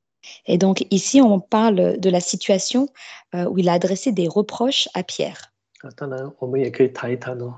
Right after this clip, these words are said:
Speaker 2: 那个彼得的这个修养啊，
Speaker 1: 修养。
Speaker 2: 他的，他的，他的灵修了啊。
Speaker 1: Et donc là, on peut parler,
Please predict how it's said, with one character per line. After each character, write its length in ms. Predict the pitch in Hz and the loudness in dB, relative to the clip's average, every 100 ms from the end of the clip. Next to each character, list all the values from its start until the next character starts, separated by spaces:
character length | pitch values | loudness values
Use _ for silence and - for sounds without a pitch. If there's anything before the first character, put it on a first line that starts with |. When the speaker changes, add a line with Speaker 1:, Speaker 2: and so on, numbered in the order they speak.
| - | -14
Speaker 2:
那 120 | - 139 | -10 -4
个 140 | 139 - _ _ | -6 -6 _ _
彼 220 | - 113 104 | -4 -4 -2
得 220 | 120 117 | -2 -2
的 140 | 120 | -2
这 160 | 117 131 | -8 -6
个 340 | 139 127 117 | -4 -4 -8
修 440 | 117 - - 127 123 | -10 -4 2 2 2
养 180 | 131 95 95 | -2 -10 -20
啊， 120 | 107 _ _ _ _ _ _ _ _ _ _ _ _ _ _ _ _ _ _ _ _ _ - | -20 _ _ _ _ _ _ _ _ _ _ _ _ _ _ _ _ _ _ _ _ _ -16
Speaker 1:
修 240 | - 208 | -12 -6
养。 140 | 196 | -4
Speaker 2:
他 0 | |
的， 140 | 135 123 - - | -2 -2 -4 -8
他 140 | 139 | -6
的， 300 | 131 135 117 | -4 -4 -4
他 200 | 139 139 | -8 -8
的 300 | 135 127 123 - | -4 -4 -4 -6
灵 320 | 120 117 123 | -4 -4 -4
修 360 | - 123 123 | -2 0 0
了 80 | 117 | -8
啊。 180 | - - _ _ _ _ - _ - | -16 -20 _ _ _ _ -20 _ -2
Speaker 1:
Et 60 | |
donc 260 | 190 202 190 | 0 0 0
là, 200 | 196 208 | 0 2
on 80 | 220 | 2
peut 140 | 208 | 0
parler, 460 | 196 190 196 214 | 0 0 0 0